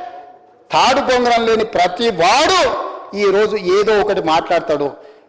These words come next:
సభ పెడతానంట, బట్టలు ఊడదీస్తారంట. "నువ్వు రాలేదు కాదు, నేను వస్తా, ఊడదీసి చూతురా." మాట్లాడేటప్పుడు ఒళ్ళు దగ్గర పెట్టుకొని మాట్లాడమని చెప్పుండ్రు, అధ్యక్ష. మీరు, నాకు మాటలు రాక కాదు,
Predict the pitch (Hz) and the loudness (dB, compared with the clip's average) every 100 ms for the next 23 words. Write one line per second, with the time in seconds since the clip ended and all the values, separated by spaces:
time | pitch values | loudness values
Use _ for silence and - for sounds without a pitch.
0 | _ _ _ _ _ _ - 156 196 202 | _ _ _ _ _ _ -2 0 2 2
1 | 180 185 170 156 139 139 147 143 175 165 | 0 0 -2 -2 -4 -2 -2 0 0 0
2 | 143 131 127 - 120 - - - _ _ | -2 -4 -10 -14 -18 -18 -20 -20 _ _
3 | _ _ _ 151 156 156 190 190 175 196 | _ _ _ 0 2 2 2 2 0 0
4 | 160 151 - 160 156 156 151 - 143 135 | -2 -2 -2 -2 0 0 -2 -6 -8 -8
5 | 123 - - _ _ _ _ _ _ _ | -10 -12 -16 _ _ _ _ _ _ _
6 | _ _ _ 127 180 190 202 196 185 175 | _ _ _ 0 0 2 2 2 0 0
7 | 226 208 165 190 214 180 196 202 185 - | 0 0 0 0 0 0 0 0 -2 -2
8 | 170 160 160 165 156 156 143 143 143 135 | -2 0 0 0 -2 -2 -6 -6 -4 -2
9 | 131 135 127 123 127 147 - - - 135 | -4 -6 -8 -4 0 0 -2 -14 -8 -4
10 | 135 131 156 180 160 151 165 165 147 160 | -2 0 0 2 0 0 0 0 0 0